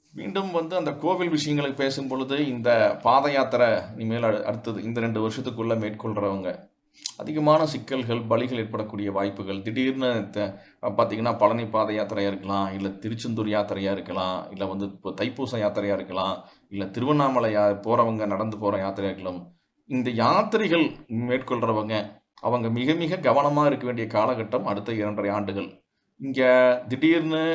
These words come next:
அதிகமான பிரச்சனைகள், இந்த இடத்துல நெரிசல் காரணமாக இறப்புகள் வர்றதோ, அல்லது அசௌகரியங்கள், அந்த இடத்துல வந்து கட்டிடம் இடிந்து விழுந்தோ, அல்லது கு-, அந்த மதில் சுவர் இடிந்து விழுந்து ப-, வந்து ஆகிறதோ, இந்த மாதிரி வாய்ப்புகள் மிக, மிக அதிகம்.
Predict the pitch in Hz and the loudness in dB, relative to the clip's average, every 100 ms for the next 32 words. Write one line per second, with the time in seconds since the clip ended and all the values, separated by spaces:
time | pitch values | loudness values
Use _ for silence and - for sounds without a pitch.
0 | 165 113 147 143 143 147 139 117 151 143 | -2 -4 -2 2 4 4 0 -4 -2 0
1 | 131 101 - 127 120 120 117 117 110 135 | 0 -2 -6 -6 0 0 0 -2 2 2
2 | 147 - - 127 120 117 113 113 110 110 | 2 0 2 2 2 2 2 2 0 -2
3 | 107 110 104 98 95 95 98 95 95 - | -2 -4 -2 -2 -4 -4 -2 -2 -6 -16
4 | _ _ 123 135 131 135 135 135 139 - | _ _ 0 2 2 2 4 2 0 -2
5 | - 202 165 165 143 123 104 - 117 123 | 2 2 4 2 2 0 -4 -6 -4 -2
6 | 123 135 131 113 117 117 113 120 135 131 | 0 2 2 2 -2 -2 -4 -4 -2 -2
7 | 120 117 113 110 107 101 104 104 113 107 | -2 -4 -2 -2 -2 -2 -2 -2 -2 -4
8 | 104 98 101 107 101 104 104 101 104 120 | -6 -6 -2 0 0 0 0 0 0 2
9 | 147 147 135 123 113 120 113 110 104 98 | 0 0 -2 -2 -2 -2 -2 -2 -2 0
10 | 101 98 101 104 101 101 104 101 104 110 | 0 0 -4 0 0 2 0 -2 -4 -4
11 | 110 110 98 107 143 147 139 151 110 113 | -2 0 0 2 2 0 -6 -4 -4 -4
12 | 139 120 107 143 160 107 98 104 | -4 -4 -2 -2 -4 -6 -4 -4